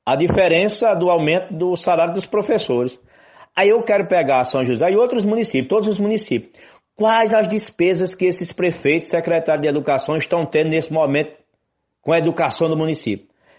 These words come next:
Nada! Nada. Não tem aula. Aí com isso não vai ter transporte. Se não tem transporte, não tem gasto com combustível. Não é isso?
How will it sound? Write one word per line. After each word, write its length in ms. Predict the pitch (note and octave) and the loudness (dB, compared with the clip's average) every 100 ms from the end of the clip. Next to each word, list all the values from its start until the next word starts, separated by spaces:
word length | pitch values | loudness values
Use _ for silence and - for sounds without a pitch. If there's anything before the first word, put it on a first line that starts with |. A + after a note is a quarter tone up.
| - | -6
Nada! 800 | D3+ E3 F#3+ F#3 F#2+ D3 A2+ - - _ _ _ _ _ _ _ _ | -2 2 2 0 0 0 0 -6 -20 _ _ _ _ _ _ _ _
Nada. 520 | A#2 C#3 G#2 G2+ - _ _ _ _ _ _ _ _ _ _ _ - | -6 -4 -4 -8 -10 _ _ _ _ _ _ _ _ _ _ _ -6
Não 280 | D3+ F#3 F#3 | 0 0 0
tem 260 | A#3+ B3+ | 0 2
aula. 380 | D#3 G#2 F2+ - _ _ _ _ _ _ _ _ _ _ _ - | 2 0 -4 -14 _ _ _ _ _ _ _ _ _ _ _ -6
Aí 200 | G#2+ C#3 - | 0 0 0
com 120 | D#3 | 0
isso 220 | D#3+ E3+ | 0 0
não 80 | F3+ | -2
vai 160 | F3 E3+ | 0 0
ter 120 | E3+ | 0
transporte. 760 | F3 F3 - A2 - - - - - _ _ _ _ _ _ | 0 -2 -2 -4 -4 -8 -16 -16 -18 _ _ _ _ _ _
Se 160 | - | -2
não 140 | E3+ E3 | 0 0
tem 160 | D#3+ | 0
transporte, 560 | D#3 D3+ - E3+ E3+ E3+ | 0 -2 0 0 0 -2
não 80 | E3 | 0
tem 220 | E3+ D#3+ | -2 0
gasto 260 | C3+ D3 | 0 -2
com 100 | - | -6
combustível. 720 | D3 D#3+ D#3 - - F#2 - - _ _ _ _ _ _ - | -4 -2 -4 -6 -6 -8 -8 -20 _ _ _ _ _ _ -8
Não 80 | G2 | -2
é 40 | |
isso? 300 | F#3 G#3 | -2 -2